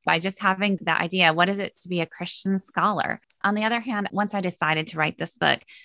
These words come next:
I didn't feel conflicted. I'm an evangelical in a broad sense. I don't really identify as an evangelical in terms of this cultural value system, certainly not at all.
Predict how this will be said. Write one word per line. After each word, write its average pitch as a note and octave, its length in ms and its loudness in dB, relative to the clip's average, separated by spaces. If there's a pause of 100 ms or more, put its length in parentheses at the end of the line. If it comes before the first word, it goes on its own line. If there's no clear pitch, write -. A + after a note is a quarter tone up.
(100)
I G3 80 4
didn't G3+ 320 2
feel C#3+ 180 -2
conflicted. - 720 -8 (500)
I'm G#3+ 140 2
an G#3+ 200 0
evangelical F#3+ 640 0
in E3+ 100 -4
a D#3 100 -6 (180)
broad F#3 540 4
sense. F#3+ 560 0
I F#3+ 120 -4
don't G#3 160 2
really G3 220 0
identify D#3+ 920 2
as D#3+ 220 -2
an E3+ 100 -2
evangelical D#3+ 640 -2
in D#3 80 -4
terms D#3+ 300 -4
of D#3 120 -4
this C#3+ 180 -2 (300)
cultural F3+ 400 0
value E3 300 0
system, E3+ 500 -6
certainly D#3+ 400 -2
not D3+ 200 0
at D3 100 -2
all. E3 280 2